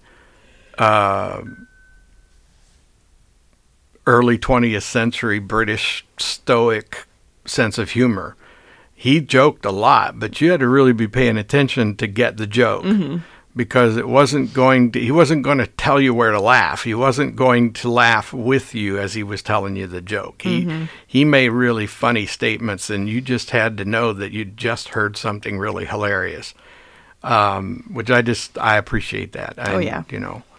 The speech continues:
Speaker 1: but, but the reason I brought up Wesley, and, and we'll move on from this, but, but the thing is, is Wesley believed in Christian perfection. It was one of the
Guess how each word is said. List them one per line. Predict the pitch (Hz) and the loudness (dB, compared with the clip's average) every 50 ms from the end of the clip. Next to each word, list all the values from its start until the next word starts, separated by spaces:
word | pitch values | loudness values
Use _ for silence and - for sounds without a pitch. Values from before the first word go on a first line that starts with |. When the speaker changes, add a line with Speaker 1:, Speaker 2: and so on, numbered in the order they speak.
| - - - - - - _ _ | -20 -20 -20 -20 -20 -20 _ _
Speaker 1:
but, | - 131 127 117 113 - - _ _ _ _ - | -2 0 0 0 0 -4 -8 _ _ _ _ -12
but | - 120 131 123 | -4 0 0 0
the | 113 127 | 2 2
reason | 127 165 196 190 208 | 2 4 4 4 4
I | 202 | 4
brought | 147 135 135 135 | 6 6 6 6
up | 120 107 | 4 2
Wesley, | 110 113 110 113 110 - - 98 95 - - - - | 2 0 0 0 0 -4 -8 -8 -8 -8 -10 -10 -10
and, | - 110 101 101 - | -8 -8 -8 -8 -8
and | 120 113 117 117 | -6 -4 -2 -2
we'll | 131 143 | 0 0
move | 143 131 120 107 | 0 0 0 0
on | 110 107 101 98 92 | 0 0 0 0 -2
from | - - 104 92 | -6 -10 -10 -10
this, | 85 85 - - - | -10 -10 -12 -14 -14
but, | - 110 104 - - 123 117 | -14 -14 -14 -14 -16 -14 -10
but | 107 123 123 | -10 -10 -8
the | 135 123 | -8 -4
thing | - - 156 156 151 | -2 0 0 2 0
is, | 143 117 | 0 -4
is | 120 107 | -6 -8
Wesley | 120 117 127 143 143 - - 160 143 | -4 0 0 2 2 0 -2 -2 -2
believed | 120 104 123 120 120 123 127 143 143 131 123 - - | -2 0 0 0 2 2 2 2 0 -2 -4 -8 -6
in | 139 123 107 104 104 104 104 104 120 | -4 -2 -2 -2 -2 -4 -6 -8 -10
Christian | - - - 117 - - 123 98 | -6 -6 -4 -4 -4 -4 -6 -4
perfection. | - 120 98 - - 127 123 - - - - 82 78 80 - - | -4 -6 -4 0 0 0 0 0 -4 -10 -10 -12 -12 -14 -14 -12
It | 113 107 | -12 -10
was | 110 110 107 107 | -10 -8 -6 -4
one | 120 120 135 139 | -2 0 0 0
of | 135 120 | 0 0
the | 117 104 113 107 | -2 -4 -6 -8